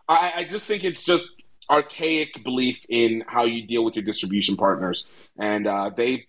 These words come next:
they learned it. Uh, Squidget had that same issue twenty nineteen until they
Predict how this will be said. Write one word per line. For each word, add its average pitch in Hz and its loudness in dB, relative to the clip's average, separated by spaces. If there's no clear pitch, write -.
they 120 0
learned 139 -2
it. 104 -10
Uh, 143 2
Squidget 254 0
had 165 -2
that 151 -2
same 151 -2
issue 143 -2
twenty 170 -2
nineteen 160 -2
until 127 -4
they 147 0